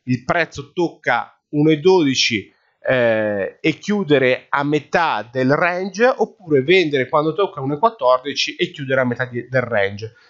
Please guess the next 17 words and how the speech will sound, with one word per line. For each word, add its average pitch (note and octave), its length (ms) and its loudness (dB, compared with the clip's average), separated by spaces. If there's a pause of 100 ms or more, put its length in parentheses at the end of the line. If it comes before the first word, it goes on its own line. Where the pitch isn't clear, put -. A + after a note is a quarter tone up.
Si - 140 -2
sta G#3+ 160 2
dimostrando C#3+ 520 -2
effettivamente C3 580 -2
vincente A#2+ 540 -2
in G#2 100 -16
questo F#3+ 320 -2
periodo. C3+ 600 0 (120)
Ovviamente D#3+ 540 0
lo C3+ 100 0
stop E3 320 -4
loss F#3 340 2
nel A#2 120 -4
caso B2 200 -2
di B2 100 -18
un C3 100 -2
acquisto, D3 600 -6